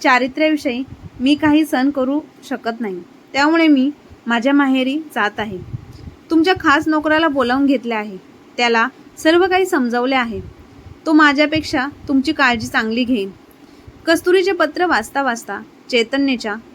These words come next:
डोळ्यातून अश्रू वाहू लागले. कदाचित हे पश्चातापाचे अश्रू होते. आता तो विचार करू लागला की, "नाही, आता मी कस्तुरीला अजून वनवास नाही देऊ शकणार आणि कस्तुरीसारखी पत्नी असताना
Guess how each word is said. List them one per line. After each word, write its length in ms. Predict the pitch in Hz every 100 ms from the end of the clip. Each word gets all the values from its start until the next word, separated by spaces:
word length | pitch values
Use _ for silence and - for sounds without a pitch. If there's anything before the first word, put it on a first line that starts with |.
| -
डोळ्यातून 500 | 220 226 254 247 233 - - -
अश्रू 340 | 240 240 294 339
वाहू 180 | 311 254
लागले. 300 | 208 190 185 - - - - -
कदाचित 440 | 220 240 262 262 254 - - - -
हे 80 |
पश्चातापाचे 720 | 285 262 233 269 285 294 302 302
अश्रू 320 | 262 - 247
होते. 300 | 220 - 180 - - - - -
आता 220 | 226 240 320
तो 180 | 370
विचार 320 | 359 254 277 330
करू 220 | 302 294
लागला 340 | 254 202 185 - - - - 269
की, 260 | 262 247 302 - - -
"नाही, 360 | 254 269 240 202 - -
आता 240 | 214 220 294
मी 120 | 349
कस्तुरीला 500 | 294 294 294 302 294
अजून 220 | 226 269
वनवास 500 | 277 247 247 269 285 - -
नाही 260 | 226 220 240
देऊ 180 | 247
शकणार 400 | 240 233 202 190 175 - _ - _ _
आणि 400 | - 294 294 277 302 - -
कस्तुरीसारखी 640 | 359 - 370 311 339 302
पत्नी 340 | 320 302 302 311
असताना 420 | 311 302 254 226